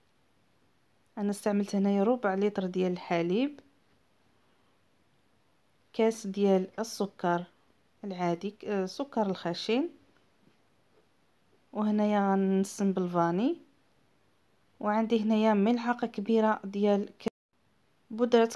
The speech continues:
كريم باتيسير من الاحسن، يعني كتكون النكهه ديالها احسن من، آه، النشا. آه، بالنسبه للطبقه الثانيه عندي هنايا كاس كبير ديال، آه،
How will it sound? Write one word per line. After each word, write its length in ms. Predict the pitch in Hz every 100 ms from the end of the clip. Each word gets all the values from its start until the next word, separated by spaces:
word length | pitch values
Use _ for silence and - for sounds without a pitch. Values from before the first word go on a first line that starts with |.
| -
كريم 260 | 220 214 208
باتيسير 680 | 202 202 196 196 196 269 330
من 100 | 247
الاحسن، 680 | 240 214 - - 202 262 240
يعني 240 | 190 208
كتكون 540 | 208 214 - - 208
النكهه 500 | 208 202 202 240 233
ديالها 280 | 220 202 208
احسن 300 | 208 - -
من، 320 | 240 233 220
آه، 520 | 220 202 196 196 190 190
النشا. 600 | 196 190 185 - 214 311 _ _ _ _ _ _ _ _ 226
آه، 60 |
بالنسبه 560 | 214 262 269 - 214 226
للطبقه 500 | 226 - 269 262 254
الثانيه 420 | 247 226 220 214
عندي 340 | 202 208 208
هنايا 300 | 202 214 208
كاس 360 | 208 - 233 -
كبير 400 | 208 208 214 202
ديال، 500 | 190 202 190 190 190
آه، 180 | 185